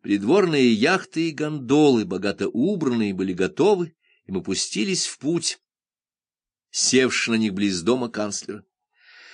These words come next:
Вся эта щегольская эскадра, предшествуемая судами, на которых находились музыканты, поплыли вверх по Неве на пути к очарованному острову.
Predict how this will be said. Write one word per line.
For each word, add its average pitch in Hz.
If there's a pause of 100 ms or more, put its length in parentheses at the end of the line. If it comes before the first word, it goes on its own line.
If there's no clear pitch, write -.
(120)
Вся -
эта 247
щегольская 190
эскадра, 175 (260)
предшествуемая 117
судами, 107 (280)
на 101
которых 98
находились 104
музыканты, 98 (540)
поплыли 180 (140)
вверх 92
по 139
Неве 143 (300)
на 98
пути 98
к -
очарованному 110
острову. -